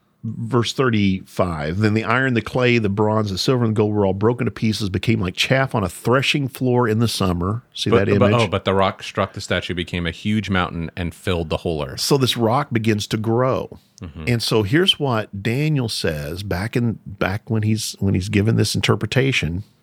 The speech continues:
Speaker 1: okay, back, I think, in the sixth century B C. He's saying, "In the time of the kings of the Romans, God is gonna set up an eternal kingdom that will never pass away. And, and in fact, is gonna be one like a mountain that fills the whole earth."
Speaker 2: Mm-hmm.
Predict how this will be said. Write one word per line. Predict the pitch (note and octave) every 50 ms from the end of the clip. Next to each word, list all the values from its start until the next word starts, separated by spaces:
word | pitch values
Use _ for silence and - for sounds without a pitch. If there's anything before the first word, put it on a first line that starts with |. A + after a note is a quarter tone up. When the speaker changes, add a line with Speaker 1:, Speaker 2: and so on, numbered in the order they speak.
| -
Speaker 1:
okay, | - F#2 F2+ - F#2 F#2+
back, | F#2+ F#2+ F#2+ -
I | - G2
think, | G2 - G#2+ -
in | - F#2+
the | F#2
sixth | - - - G#2 - - -
century | - A#2 A2+ - - A#2 G#2+ G2+
B | G2+ A2+ A2+
C. | G#2+ - - - C3 C3+ A#2+ - - - - _ _ _ _ _ _ _ _ _
He's | _ A2+ G#2+ -
saying, | - A2+ A2
"In | G#2+ G2+
the | F#2
time | - - - - A2 A#2+ C#3 C#3+
of | C3+
the | C3+
kings | - - C3+ C3 B2+ A2+
of | A#2
the | A#2 A2
Romans, | G#2+ G2+ F#2+ F#2 F#2 F2+ F2+ G2
God | G2+ G2 F#2+ G2 A2 A#2+
is | A#2+ A#2
gonna | A#2+ A2 G2+
set | - - A2 G2 G2
up | F#2+ G2 - _ - _ -
an | F#2+ F2
eternal | F2 E2+ - _ - - - C3 B2+ A#2+ A#2 A#2+ A#2 A2+ - _
kingdom | - - A#2+ A#2 A2 G2 E2+ D#2+ D2 C#2+ D2 D2+ - _ _ _ _ _ _ _ _
that | - G2 F2 D2
will | F2+ F#2
never | F#2 E2+ E2 F2+ D#2+
pass | - - F#2 D#2+ C#2+ - -
away. | D2+ D#2 - - - - - - - _ _ _ _ _ _ _ _ _
And, | - G2 G2 - -
and | A2 G2+ F2+
in | F2 F2
fact, | - - G#2+ A#2 A#2+ A2+ G2+ -
is | F#2+ F#2+
gonna | G2+ G#2+ G2+ G#2
be | G2+ F#2+ F2+ F2
one | F2+ F2+ F2+ F2+ F2+ F2+ F2+ F2+ F2+ F2 -
like | - F2 F2+ F2+ -
a | F2+
mountain | F2 F#2 G2 G2+ A2 A2+ - - D2 D2+ D2+ F#2 -
that | - D2+ - - -
fills | - - A2+ G#2+ G2 F#2 F#2+ F2+ F#2
the | G2 F2
whole | - - F#2 F2+ - F2+
earth." | F2+ E2+ - - - - _ _ _ _ _ -
Speaker 2:
Mm-hmm. | - D#2+ - F#2 F2